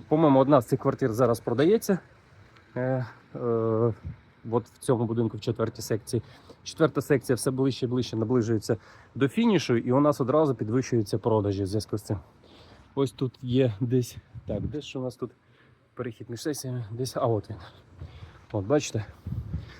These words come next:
Тобто єдине, на чому не зробили на балконах, але балкони можна робити з балконів, це великий плюс для балконів,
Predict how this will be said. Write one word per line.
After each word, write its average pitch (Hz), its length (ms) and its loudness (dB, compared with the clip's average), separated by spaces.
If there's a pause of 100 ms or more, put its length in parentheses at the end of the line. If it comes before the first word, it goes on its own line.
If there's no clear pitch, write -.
(160)
Тобто - 180 0
єдине, 165 320 6
на 165 160 6
чому 165 200 4
не 160 80 6
зробили 156 320 4
на 156 100 6
балконах, 180 480 4
але 143 120 6
балкони 151 320 2
можна 131 240 4
робити 131 240 2
з 110 60 -6
балконів, 123 420 0
це - 100 -4
великий 113 300 -2
плюс 113 220 -4
для 104 100 -2
балконів, 120 600 -6